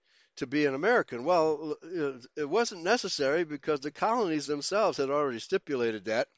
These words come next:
and the federal Constitution was only a, um, uh, at, at that time at least,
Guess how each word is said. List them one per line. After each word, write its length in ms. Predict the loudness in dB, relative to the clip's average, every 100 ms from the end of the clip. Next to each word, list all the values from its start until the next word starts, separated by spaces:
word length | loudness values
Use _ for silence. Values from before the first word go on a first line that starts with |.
| _ _ -20 -20 -14 -2
and 240 | 0 2
the 260 | 2 2 0 -4 -10
federal 380 | 0 2 2 0
Constitution 840 | -2 -4 -6 -4 -2 -2 -4 -6 _ -20 -20 -4
was 320 | 2 2 0 0
only 600 | 2 2 0 0 0 0
a, 320 | 0 0 -2 -4
um, 280 | -8 -10 -16 _ _ _ -20
uh, 140 | -16 -14 -12
at, 120 | -12 -6
at 160 | -6 0
that 200 | 0 0
time 260 | 0 -2
at 120 | -4 -6
least, 280 | -6 -8